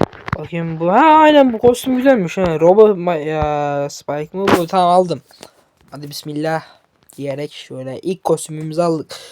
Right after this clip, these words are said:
Kostüm seçmelerimiz uzun sürüyor. O bakımdan hızlıca şey yapacağım. Yani buraları hızlandıracağım büyük ihtimalle. <clears throat>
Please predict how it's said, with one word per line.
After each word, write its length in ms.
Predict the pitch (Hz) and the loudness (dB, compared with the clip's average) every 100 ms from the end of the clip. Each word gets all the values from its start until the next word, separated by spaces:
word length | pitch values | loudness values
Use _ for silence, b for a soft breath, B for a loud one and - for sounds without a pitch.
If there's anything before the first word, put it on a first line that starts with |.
| B B B | B B B
Kostüm 420 | - 170 - 220 | -6 -4 -4 -6
seçmelerimiz 640 | 202 220 233 226 226 226 220 | 4 4 6 6 6 6 0
uzun 240 | 220 226 | 0 -2
sürüyor. 380 | 226 202 190 202 | -2 2 4 6
O 160 | 175 | 6
bakımdan 580 | 196 196 196 196 202 202 - _ | 4 2 -2 0 2 2 -4 _
hızlıca 380 | 156 175 175 190 | -4 -4 2 0
şey 160 | - 190 | 4 4
yapacağım. 420 | 185 165 165 185 _ _ _ _ _ _ _ _ | 4 0 -4 -6 _ _ _ _ _ _ _ _
Yani 440 | 135 143 139 135 - b b - | -12 -10 -10 -12 -14 b b -6
buraları 280 | 165 170 175 | -4 0 0
hızlandıracağım 540 | 170 175 175 170 175 | 0 -2 -2 0 0
büyük 140 | 165 | -2
ihtimalle. 440 | - 147 139 143 175 _ _ _ _ _ | -6 -10 -8 -8 -10 _ _ _ _ _
<clears throat> 80 | - | -20